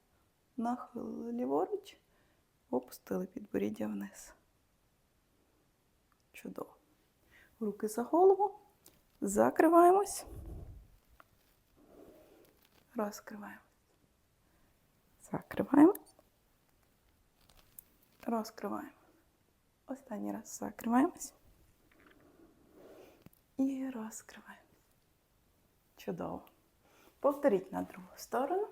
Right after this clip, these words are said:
Те саме. Тягнемось.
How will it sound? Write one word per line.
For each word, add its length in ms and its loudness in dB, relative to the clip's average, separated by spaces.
Те 140 0
саме. 360 -8
Тягнемось. 840 -2